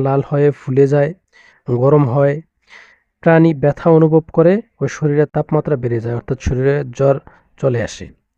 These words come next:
এছাড়াও ক্ষুধামন্দা, অবসাদ ভাব, জ্বর ইত্যাদি উপসর্গগুলো দেখা যায়। রোগ দীর্ঘস্থায়ী হলে দুধের পরিমাণ কমে যায় এবং ক্রমান্বয়ে দুধ ছানার মতো ছাকা ছাকা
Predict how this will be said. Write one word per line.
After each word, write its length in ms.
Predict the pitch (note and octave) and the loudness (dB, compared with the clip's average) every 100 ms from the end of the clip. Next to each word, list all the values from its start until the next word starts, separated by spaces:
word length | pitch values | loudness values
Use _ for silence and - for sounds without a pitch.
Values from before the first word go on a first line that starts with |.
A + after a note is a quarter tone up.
| - - - | -20 -20 -20
এছাড়াও 340 | - - F3+ F#3 | -12 0 4 4
ক্ষুধামন্দা, 640 | - D3+ D#3+ D#3 D#3 D3+ D#3+ F#3 - _ _ | 2 2 4 4 4 4 2 0 -12 _ _
অবসাদ 420 | C#3 D3 - D3 B2+ | 0 0 0 -4 -4
ভাব, 240 | B2 C3+ C3+ C#3 _ _ _ _ _ | -4 -2 -2 -6 _ _ _ _ _
জ্বর 340 | B2 C3 C#3 C3+ _ _ _ _ _ | -4 0 0 -2 _ _ _ _ _
ইত্যাদি 340 | F3+ - G3 G3+ | -6 -2 -2 0
উপসর্গগুলো 600 | E3+ D#3+ F3 E3+ E3+ A3 E4 - A#2 | -2 0 0 0 0 -2 -4 -12 -8
দেখা 240 | A#2+ G#2+ G#2+ | -8 -6 -8
যায়। 180 | F#2 A2 _ _ - - - | -10 -14 _ _ -20 -20 -2
রোগ 140 | F3 G#3+ | 0 0
দীর্ঘস্থায়ী 540 | E3 E3+ G3 - G#3 G#3 | 2 2 2 2 2 4
হলে 220 | F3+ F3+ A#3 - _ | 4 2 0 -4 _
দুধের 260 | C3+ D3+ | -6 -4
পরিমাণ 380 | D3+ D#3+ D#3+ E3 D#3+ | 0 0 4 4 2
কমে 300 | D#3 D#3 D#3+ | 2 2 4
যায় 220 | F3 G3 - _ _ _ _ _ | 4 2 -4 _ _ _ _ _
এবং 200 | D3+ D#3+ E3+ E3 | 0 2 2 0
ক্রমান্বয়ে 560 | - F#3 F#3+ F#3+ G3 G3+ A#3 - _ | 0 2 4 4 4 2 0 -16 _
দুধ 160 | E3+ D#3+ | 0 0
ছানার 360 | - D3 D#3+ | -2 2 4
মতো 260 | E3+ E3 G#3 D#4 _ _ _ - _ _ _ | 4 2 0 0 _ _ _ -20 _ _ _
ছাকা 320 | - - D#3 | -10 -6 -2
ছাকা 300 | E3 E3 E3+ | 0 0 2